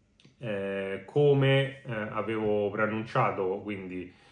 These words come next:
Dynamic Island da quest'anno su tutti i prodotti iPhone, eh, quindi, eh, quindici e quindici Pro e Pro Max. Super Retina X D R, eh, display con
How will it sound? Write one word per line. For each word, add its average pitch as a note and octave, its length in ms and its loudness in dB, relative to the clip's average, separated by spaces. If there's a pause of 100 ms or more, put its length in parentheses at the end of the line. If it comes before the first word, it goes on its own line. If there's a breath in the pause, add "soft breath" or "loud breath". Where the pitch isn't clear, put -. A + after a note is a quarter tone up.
(280 loud breath)
Dynamic C3+ 680 2
Island G#2+ 640 4
da G#2 140 -2
quest'anno A2 800 -2
su B2 200 -6
tutti A#2+ 280 -4
i A2+ 40 0
prodotti G#2+ 680 -2
iPhone, A2+ 580 -2
eh, F#2+ 800 -2
quindi, E2+ 1000 -12 (440 soft breath)
eh, - 240 -14
quindici B2 680 -2
e G#2+ 120 -12
quindici G2+ 480 -6
Pro G2+ 260 0
e F#2+ 120 -2
Pro G2 120 -4
Max. F#2 760 -6 (1500 soft breath)
Super D#3+ 460 2
Retina C3 540 4 (100)
X - 160 -12
D A#2 140 2
R, A2+ 960 2
eh, F#2+ 40 -6
display G#2+ 520 2
con G#2+ 340 0